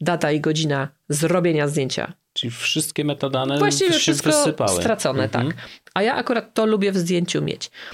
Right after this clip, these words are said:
Speaker 1: Więc tak, o ile datę i godzinę łatwo sobie mogłam uzupełnić, bo kiedy wchodzę w to zdjęcie w galerii i <clears throat> przesunę palcem w górę,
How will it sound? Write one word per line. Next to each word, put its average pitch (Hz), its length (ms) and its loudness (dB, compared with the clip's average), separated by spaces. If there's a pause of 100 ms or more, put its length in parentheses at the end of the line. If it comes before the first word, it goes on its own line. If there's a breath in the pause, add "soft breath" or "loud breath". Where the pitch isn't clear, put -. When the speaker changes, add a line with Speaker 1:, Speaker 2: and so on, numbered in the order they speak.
(220 loud breath)
Speaker 1:
Więc 254 140 -4
tak, - 240 -4 (340 loud breath)
o - 80 0
ile 285 240 0
datę 233 280 2
i 202 40 0
godzinę 180 380 0
łatwo 170 260 -2
sobie 160 280 0
mogłam 156 400 0
uzupełnić, 143 920 -2
bo 165 100 -2
kiedy 156 220 -2
wchodzę 180 300 -2
w 165 60 -12
to - 120 -6
zdjęcie 160 580 -2
w 151 120 -6
galerii 147 600 -2
i 143 300 0 (220)
<clears throat> 156 300 2
przesunę 175 400 0
palcem 165 360 -2
w 156 60 -6
górę, 139 280 0